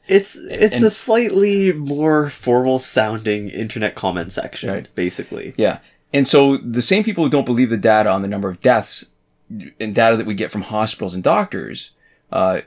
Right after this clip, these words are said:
Speaker 2: a-, as far as, you know, the wild infection goes,
Speaker 1: Mm.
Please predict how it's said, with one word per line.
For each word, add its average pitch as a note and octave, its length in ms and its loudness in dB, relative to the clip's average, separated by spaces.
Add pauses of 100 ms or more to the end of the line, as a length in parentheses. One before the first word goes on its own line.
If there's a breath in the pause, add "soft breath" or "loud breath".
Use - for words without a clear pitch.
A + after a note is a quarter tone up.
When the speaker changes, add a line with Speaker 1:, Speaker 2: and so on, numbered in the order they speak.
Speaker 2:
a-, G2+ 240 -2
as G2+ 100 -4
far A2 160 2
as, F#2+ 180 -6 (100)
you G#2 180 -6
know, G2 80 -4
the F#2 100 -8
wild F#2 300 0
infection F#2+ 480 -6
goes, C2+ 460 -8 (120)
Speaker 1:
Mm. G#2 600 -12